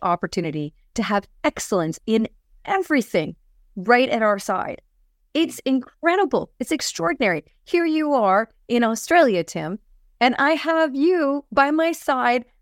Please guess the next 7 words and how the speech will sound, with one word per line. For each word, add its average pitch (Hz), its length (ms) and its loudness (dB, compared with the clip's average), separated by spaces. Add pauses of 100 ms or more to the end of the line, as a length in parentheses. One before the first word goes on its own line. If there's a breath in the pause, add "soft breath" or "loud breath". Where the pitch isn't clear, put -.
(100)
many 330 360 2
Fridays, 269 440 0
most 294 300 2
Fridays, - 460 -2 (160)
<laughs> - 160 -6
right? 302 260 4 (200)
Like, 339 220 2